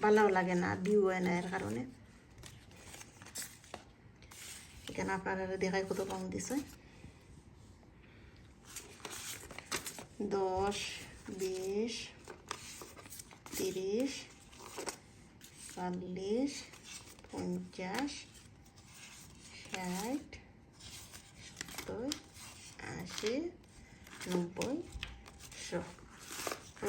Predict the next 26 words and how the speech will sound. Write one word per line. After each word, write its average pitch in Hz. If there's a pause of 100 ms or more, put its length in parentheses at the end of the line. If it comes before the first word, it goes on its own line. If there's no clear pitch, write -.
দেখো 190
আমার 185
ইফতার। - (1000)
ইফতারের, 196
উম, -
মানুষে 202
মিষ্টি 214
খায় 208
না, 190
আর 190
আমরা 190
উতা 190
খাইরাম। 190 (800)
কারণ 185
মিষ্টি 202
তো 208
বাচ্চিনতে 214
খাই 202
না, 185
আর 185
আমরা 185
তেমন 185
একটা 180
খাওয়া 175
হয় 175
না। 170